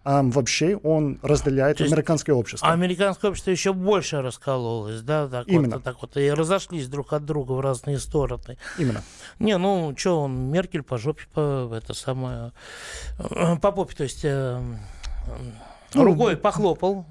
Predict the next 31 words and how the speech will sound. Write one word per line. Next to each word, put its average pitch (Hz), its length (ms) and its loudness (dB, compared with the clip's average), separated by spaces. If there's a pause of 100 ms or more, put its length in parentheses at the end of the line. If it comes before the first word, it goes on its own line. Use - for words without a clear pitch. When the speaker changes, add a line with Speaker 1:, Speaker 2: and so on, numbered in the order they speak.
(120)
Speaker 1:
по, 233 80 8
Speaker 2:
да, 160 280 6
Speaker 1:
по, 147 80 -8
по 220 100 8
радио 156 360 6
Speaker 2:
да, 147 80 0
Speaker 1:
лучше, 143 220 2
Speaker 2:
да, 147 120 4
Speaker 1:
ну, 147 40 2
по 143 100 6
Speaker 2:
да, 143 60 0
Speaker 1:
попе, 139 200 4
Speaker 2:
да, 131 80 -2
Speaker 1:
да, 131 180 2
Speaker 2:
да, 151 120 2
Speaker 1:
да. 127 140 4
Speaker 2:
да, 135 140 -2
да. 135 200 -6 (540)
Перхоть, 240 480 2
э, 190 240 4
с - 120 -10
Макрона 165 880 2
сбил, 143 560 0 (100)
вот, 147 540 0
э. 135 480 -6 (640)
Как 214 220 2
вам 170 140 2
его 156 200 2
отношения 143 500 -2
с - 100 -10
Европой? 143 420 -2